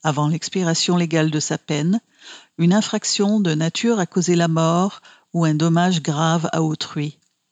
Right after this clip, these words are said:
Wolfson présentait un risque de récidive élevé, mais ce risque ne constitue pas pour autant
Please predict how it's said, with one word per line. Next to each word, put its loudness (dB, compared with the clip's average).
Wolfson 2
présentait 0
un 2
risque 0
de 0
récidive 0
élevé, 2
mais 4
ce 0
risque 0
ne 2
constitue -4
pas -2
pour 2
autant 0